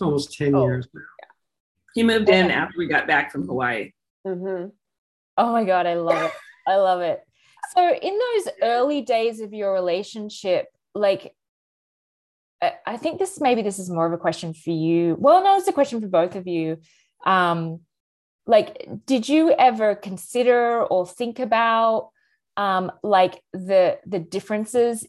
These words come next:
Speaker 2: in your, your backgrounds, your culture, the different challenges, particularly pertaining to, to Black people in this country? Or was it just like, you love each other,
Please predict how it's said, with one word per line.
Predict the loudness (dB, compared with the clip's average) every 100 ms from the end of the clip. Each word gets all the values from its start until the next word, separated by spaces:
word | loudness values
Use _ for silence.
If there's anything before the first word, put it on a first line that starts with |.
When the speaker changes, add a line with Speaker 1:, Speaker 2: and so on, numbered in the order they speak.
| -4
Speaker 2:
in | -2 -2 -4 -6 -10
your, | -2 2 4 4 4 2 0
your | -2
backgrounds, | 0 0 0 -4 -4 -6
your | -8
culture, | -6 -4 -4 -4 0 2 2
the | -2
different | -6 -8 -10 -10
challenges, | -4 -2 0 0 -2
particularly | -4 -4 -4 -2 -4
pertaining | -4 -6 -6 -6 -4
to, | -4 -4 -8 _
to | -6
Black | 0 0 0
people | -4 -2 0 0 -2
in | -4 -4
this | -4 -8
country? | -10 -8 -6 0 4 6
Or | 6 4
was | 2
it | 0
just | -2 -2 2
like, | 0 0
you | 2
love | 4 4
each | 0 0
other, | 0 2 2 4 2